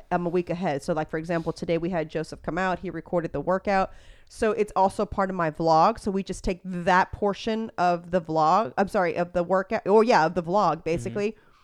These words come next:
Speaker 1: and I turn it into the, um,
Speaker 2: Workout
Speaker 1: the workout
Speaker 2: Wednesday.
Speaker 1: Wednesday. However, one thing that I want to do on it, right, is kinda more do a voiceover on some of the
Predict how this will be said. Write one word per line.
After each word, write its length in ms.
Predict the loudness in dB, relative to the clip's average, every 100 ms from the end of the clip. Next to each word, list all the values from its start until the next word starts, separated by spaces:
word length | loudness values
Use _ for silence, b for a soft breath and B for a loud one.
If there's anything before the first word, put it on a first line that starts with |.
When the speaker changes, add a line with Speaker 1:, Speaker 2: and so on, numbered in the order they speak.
| b b _ -2
Speaker 1:
and 120 | 0
I 60 | 0
turn 200 | 0 -2
it 100 | -2
into 720 | -4 -4 -4 -2 0 0 -2
the, 360 | -2 -2 -2 -2
um, 560 | -2 -2 -4 -6 -8 -10 _ _ _ _ -14
Speaker 2:
Workout 180 | -4 0
Speaker 1:
the 80 |
workout 320 | 4 4 4 4
Speaker 2:
Wednesday. 300 | 2 2 -4
Speaker 1:
Wednesday. 140 | b b b
However, 680 | 6 6 6 2 4 4 4
one 240 | 0 -2
thing 180 | -2 0
that 100 | 2
I 80 | 0
want 360 | 0 0 0 -2
to 60 |
do 240 | -4 -2 -2
on 220 | -2 0
it, 200 | -2 -2
right, 260 | 0 2 2
is 240 | 2 0
kinda 280 | 0 -2 0
more 240 | -2 -2 -4
do 440 | -6 -4 -2 -2 -2
a 80 |
voiceover 720 | -2 0 -2 0 0 2 0 0
on 160 | -4
some 280 | -4 -4 -2
of 80 | -2
the 120 | -4